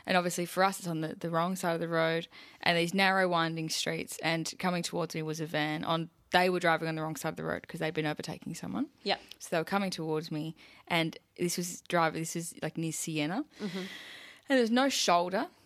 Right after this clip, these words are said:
Speaker 1: So there's, you know how you, we're used to having, like, bike lanes and a bit of, anyway, so it was kinda, like, just two lanes and then a, quite a high curb and these windy roads,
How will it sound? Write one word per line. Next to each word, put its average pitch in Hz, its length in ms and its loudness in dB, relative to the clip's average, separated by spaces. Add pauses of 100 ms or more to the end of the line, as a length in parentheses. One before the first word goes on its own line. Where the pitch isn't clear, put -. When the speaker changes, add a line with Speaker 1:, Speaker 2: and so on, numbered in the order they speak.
(180)
Speaker 1:
So 208 140 2
there's, 196 320 2
you 240 100 4
know 240 100 6
how 196 120 2
you, 175 180 -2
we're 180 180 2
used 170 200 0
to 165 60 -4
having, 160 140 -4
like, - 160 -6
bike 233 280 4
lanes 202 380 0
and 156 160 0
a 160 60 -2
bit 185 180 2
of, 160 260 -4
anyway, 165 280 2
so 180 120 2
it 151 80 2
was 180 80 -6
kinda, 196 180 2
like, 165 220 0
just - 340 2
two 254 260 2
lanes 156 580 -2 (300)
and 160 140 2
then 156 280 4
a, 151 80 -2 (360)
quite 165 180 2
a 156 40 2
high 156 460 -2
curb 143 440 -2
and 170 140 -2
these 156 200 -4
windy 156 400 0
roads, 147 500 -4